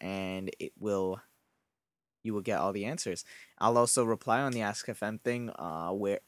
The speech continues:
which, where I answered which question, and you should be able to check it out there. Um, now, so let's just go straight into the questions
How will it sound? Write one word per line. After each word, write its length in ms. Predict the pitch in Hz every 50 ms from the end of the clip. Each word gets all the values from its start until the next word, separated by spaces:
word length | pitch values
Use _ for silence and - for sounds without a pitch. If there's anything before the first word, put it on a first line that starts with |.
| - -
which, 480 | - 101 107 101 - - - - - -
where 380 | - 107 110 107 107 113 123 -
I 200 | - 107 101 - - -
answered 400 | 104 110 104 - - 117 98 87
which 260 | 104 110 110 - -
question, 540 | - - 117 107 - - - 147 156 180 - -
and 260 | 80 90 92 95 95
you 100 | 92 95
should 200 | - - 98 85
be 80 | 95
able 200 | 95 90 - 95
to 160 | - - - -
check 180 | - - 110 -
it 100 | 92 92
out 180 | 95 87 - -
there. 240 | - 139 107 90 - _ _ _ _ _ _ _ - - _ _ _ _ _ _ _ _ _ -
Um, 440 | 87 90 90 92 92 92 87 76 -
now, 400 | 107 131 156 151 131 107 117 139
so 720 | 139 - - - 135 123 120 120 120 120 120 120 120 - -
let's 300 | 117 135 156 - - -
just 320 | - 131 117 - - -
go 180 | 120 127 117 110
straight 260 | - - - 123 113 110
into 140 | 95 107
the 80 | 92 95
questions 600 | - - 101 101 - - 156 156 170 147 - -